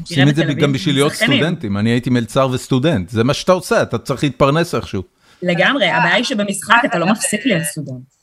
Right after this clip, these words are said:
Speaker 3: אצלך זה היה בתקופת האבן, דורון, אתה בן שישים ושמונה, אז,
Speaker 1: נכון,
Speaker 3: אה,
Speaker 1: נכון.
Speaker 3: עובד אחר, העולם
Speaker 1: אה,
Speaker 3: עובד אחר.
Speaker 1: אני, אני
Speaker 2: לא, אבל זה
Speaker 1: בשישים ושמונה
Speaker 2: גם, זה
Speaker 1: ואני
Speaker 2: גם
Speaker 1: משקר לגבי זה, זאת אומרת, זה בעצם מבוגר יותר.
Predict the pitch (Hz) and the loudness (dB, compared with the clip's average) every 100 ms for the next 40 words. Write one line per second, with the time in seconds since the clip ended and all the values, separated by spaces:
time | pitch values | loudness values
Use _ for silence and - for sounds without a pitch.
0 | _ - - - 180 190 185 175 - 160 | _ -20 -12 -4 -2 0 0 -2 -6 -4
1 | - 156 147 135 131 131 131 127 131 135 | -2 0 0 0 0 0 0 2 2 2
2 | 156 143 151 143 165 - 190 170 - 143 | 2 2 0 0 -4 0 2 2 -2 -2
3 | 127 123 131 127 - 120 139 139 143 - | -2 -6 0 2 6 4 4 2 0 -2
4 | 110 - 92 92 - - - _ _ _ | -6 -6 -6 -8 -14 -18 -18 _ _ _
5 | - - 180 - 165 139 165 180 208 208 | -12 -8 -8 0 0 2 2 2 2 2
6 | 180 117 - 120 131 143 127 127 123 262 | -2 -4 0 2 2 0 0 2 2 2
7 | 339 170 170 - 170 180 160 147 143 - | 4 4 4 4 2 4 4 4 2 -2
8 | - 143 147 131 107 101 95 101 92 120 | 0 0 2 0 0 0 0 0 0 2
9 | 110 101 110 120 - 127 104 104 113 117 | 2 0 2 2 4 2 2 2 2 2
10 | 107 - | 0 -2